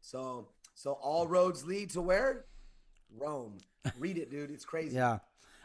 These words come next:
Speaker 2: All right. So, Jason, here's what we have. July fourth, which is obviously Independence Day, guys. It's coming up. You guys know.
Speaker 1: Yep.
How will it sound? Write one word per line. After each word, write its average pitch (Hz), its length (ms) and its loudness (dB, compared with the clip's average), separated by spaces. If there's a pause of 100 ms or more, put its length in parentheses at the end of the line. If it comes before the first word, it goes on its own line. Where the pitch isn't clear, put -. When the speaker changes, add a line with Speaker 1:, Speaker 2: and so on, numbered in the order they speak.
Speaker 2:
All 151 60 12
right. 180 200 12 (260)
So, 156 140 8
Jason, 151 460 10 (220)
here's 165 200 10
what 185 80 12
we 175 120 12
have. 135 280 12 (420)
July 180 420 12
fourth, 208 580 12 (1160)
which 139 240 -4
is 147 120 -2
obviously 151 420 2
Independence 160 520 4
Day, 127 180 2
guys. 131 240 4
It's 156 140 -2
coming 185 280 8
up. 143 220 6
You 127 80 -4
guys 151 260 4
know. 147 300 8
Speaker 1:
Yep. 160 80 -8